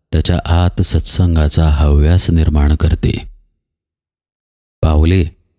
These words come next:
मग सद्गुरूंकडे आपोआपच वळतात. पुढे समर्थ म्हणतायत, "नाना तीर्थे धुंडाळिली, शमदमादी साधने केली,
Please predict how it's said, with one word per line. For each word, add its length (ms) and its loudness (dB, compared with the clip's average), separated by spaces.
मग 160 0
सद्गुरूंकडे 880 0
आपोआपच 760 0
वळतात. 560 -2
पुढे 200 2
समर्थ 420 -2
म्हणतायत, 540 0
"नाना 440 0
तीर्थे 500 0
धुंडाळिली, 760 2
शमदमादी 800 2
साधने 540 0
केली, 360 0